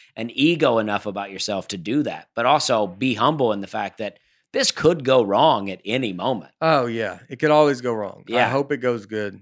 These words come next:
Speaker 1: Yeah.
Speaker 2: Yeah, it could always go wrong. And just make it. If your life's not about you and about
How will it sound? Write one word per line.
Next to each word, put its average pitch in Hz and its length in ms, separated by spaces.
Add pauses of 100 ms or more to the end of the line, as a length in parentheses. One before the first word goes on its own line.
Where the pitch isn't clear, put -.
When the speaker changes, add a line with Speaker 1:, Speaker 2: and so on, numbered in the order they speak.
(120)
Speaker 1:
Yeah. 117 220
Speaker 2:
Yeah, - 120
it 117 80
could 127 140
always 131 240
go 120 80
wrong. 104 340 (160)
And 127 140
just 131 180
make 135 300
it. - 180
If 123 180
your 139 100
life's 175 300 (140)
not 147 240
about 151 300
you 131 160
and 127 100
about 117 380